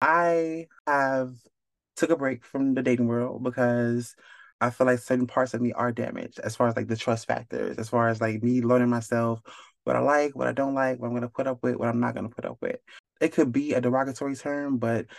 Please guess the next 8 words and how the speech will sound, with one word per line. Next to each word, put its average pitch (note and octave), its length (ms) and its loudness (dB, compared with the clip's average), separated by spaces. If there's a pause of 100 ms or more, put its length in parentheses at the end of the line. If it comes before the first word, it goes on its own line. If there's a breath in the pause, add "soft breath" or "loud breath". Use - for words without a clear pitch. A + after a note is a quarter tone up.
(240 loud breath)
me C#3+ 320 4 (320)
acknowledging C3 760 2
me D#3 380 2
and A#2+ 280 -2
getting C3 180 2
to C3 80 -6
know B2 120 2
me, C3+ 300 0